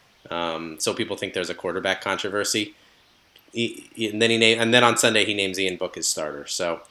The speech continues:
uh, I think this in-, I think you're right, Mike. I think this Notre Dame Syracuse game is not being discussed enough as a potential Notre Dame killer.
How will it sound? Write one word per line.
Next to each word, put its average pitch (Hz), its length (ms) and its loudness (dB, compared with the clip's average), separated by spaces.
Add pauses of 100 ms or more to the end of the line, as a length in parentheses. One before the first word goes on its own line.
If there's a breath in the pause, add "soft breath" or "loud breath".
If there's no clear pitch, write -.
(460 soft breath)
uh, 82 400 -4
I 123 100 6
think 247 240 4
this 214 160 6
in-, 202 180 4
I 151 120 10
think 208 280 2
you're 147 220 4
right, 160 240 4
Mike. 107 180 2
I 120 120 6
think 190 180 0
this 185 180 0
Notre 147 220 4
Dame 151 180 4
Syracuse 147 440 2
game 107 180 -2
is 95 140 -8
not 107 260 4
being 127 220 2
discussed 120 580 0
enough 90 400 -6 (380 soft breath)
as 95 320 -2
a 107 100 2
potential 117 560 -2
Notre 107 280 2
Dame 107 280 0
killer. 98 440 -2